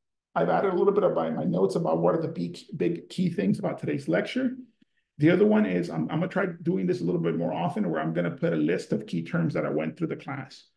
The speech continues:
Um, you should feel pretty comfortable defining these words. The other one is I also kinda want you to play around with them a little bit. It's like, i-, if, if you grab them, I've, I've put, you, I've put them almost in the order that they appear,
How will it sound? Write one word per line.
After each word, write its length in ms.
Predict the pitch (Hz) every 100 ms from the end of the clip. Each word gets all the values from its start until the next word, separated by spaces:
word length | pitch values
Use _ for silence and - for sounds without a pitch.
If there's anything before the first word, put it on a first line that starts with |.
| _ _
Um, 460 | - 147 - - - _ _
you 100 | 196
should 260 | 170 226 220
feel 160 | 240 208 - -
pretty 200 | 190 208
comfortable 720 | 190 180 185 185 180 175 - _ _ _ _ -
defining 480 | - 175 185 208 202
these 220 | 196 180
words. 520 | 185 190 180 - -
The 120 | 214 165
other 120 | 175
one 160 | 170
is 300 | 165 160 165 -
I 80 | 151
also 400 | - 175 202 180 - _
kinda 200 | 165 180 180
want 200 | 180 185
you 60 |
to 100 | 165
play 120 | 165
around 280 | 170 160 156
with 120 | 165
them 120 | 180 175
a 60 |
little 180 | 170 170
bit. 200 | 170 -
It's 180 | 151 156
like, 240 | 147 - _ _ _ _ _ _ _ _ -
i-, 40 | 160
if, 420 | 160 160 170 -
if 160 | 156 139
you 100 | 156
grab 360 | 170 196 208
them, 320 | 220 226 214 - -
I've, 180 | 160 139
I've 220 | 165 -
put, 160 | - -
you, 140 | 170 -
I've 180 | 165 -
put 60 |
them 160 | 202 208
almost 320 | 190 208 233
in 100 | 220
the 80 | 208
order 220 | 196 196
that 160 | 185 165
they 120 | 165
appear, 500 | 160 190 220 285 -